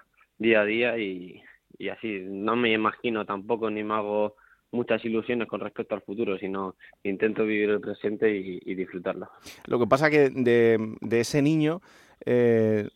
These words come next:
Speaker 2: lo que debe quedarse es la ilusión, ¿no? Porque al final ese es el motor de todo en el, en el
Speaker 1: No,
Speaker 2: día a
Speaker 1: está
Speaker 2: día.
Speaker 1: claro.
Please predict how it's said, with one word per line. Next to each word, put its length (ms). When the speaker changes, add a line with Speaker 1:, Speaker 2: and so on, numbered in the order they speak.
Speaker 2:
lo 160
que 140
debe 180
quedarse 300
es 80
la 100
ilusión, 380
¿no? 100
Porque 220
al 80
final 280
ese 260
es 120
el 80
motor 360
de 100
todo 220
en 60
el, 300
en 120
el 60
Speaker 1:
No, 120
Speaker 2:
día 80
a 40
Speaker 1:
está 60
Speaker 2:
día. 100
Speaker 1:
claro. 280